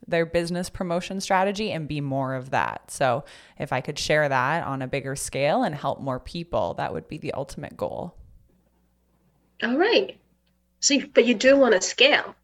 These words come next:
Speaker 1: Yeah, I
Speaker 2: So
Speaker 1: want
Speaker 2: what I'm hearing is that it's not that you're,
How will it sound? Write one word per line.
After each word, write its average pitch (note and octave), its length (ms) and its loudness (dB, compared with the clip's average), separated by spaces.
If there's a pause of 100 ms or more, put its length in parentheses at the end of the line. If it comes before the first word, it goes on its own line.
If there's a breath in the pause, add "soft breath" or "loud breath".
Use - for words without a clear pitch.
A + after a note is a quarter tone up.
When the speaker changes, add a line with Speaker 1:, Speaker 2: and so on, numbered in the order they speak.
(1160)
Speaker 1:
Yeah, E3 180 0
I A3 60 2
Speaker 2:
So G#3+ 120 6
Speaker 1:
want G3+ 100 4
Speaker 2:
what B3+ 120 10
I'm D4 140 6
hearing A#3 440 6
is G3+ 220 2
that - 360 2 (2250)
it's B3 180 0
not C4 200 8
that B3 140 8
you're, G3 280 6